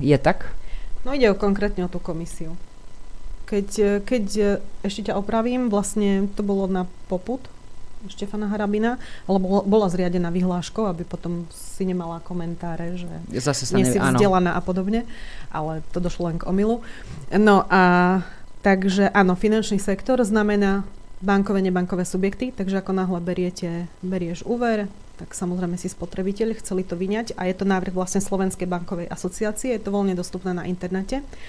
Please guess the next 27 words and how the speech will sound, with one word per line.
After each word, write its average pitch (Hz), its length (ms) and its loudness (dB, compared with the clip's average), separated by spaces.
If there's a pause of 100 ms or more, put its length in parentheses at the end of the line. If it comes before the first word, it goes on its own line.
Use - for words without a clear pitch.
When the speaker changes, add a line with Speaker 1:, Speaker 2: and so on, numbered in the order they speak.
(260)
Speaker 2:
My 196 80 0
sme 214 260 0 (140)
s 175 80 -2
Jankou 196 560 2
za 196 160 0
združenie 180 800 -2 (480)
aj 165 320 -2
pripomienkovali, 196 1040 0 (640)
mm, 185 400 -6
tento, 190 480 -2 (240)
sme - 160 -2
sa 214 80 -2
zúčastnili 196 480 0
legisla-, 190 320 -2
legislatívneho 196 560 2
procesu 196 400 -2
a 175 60 -6
pripomienkovali 185 580 0
sme 180 160 -4
tento 170 240 -4
návrh, 226 400 0
o 180 60 -6
tom 170 340 -4
bližšie 180 320 0
v 175 80 -4
ďalšom 170 320 -4
kole. 220 320 0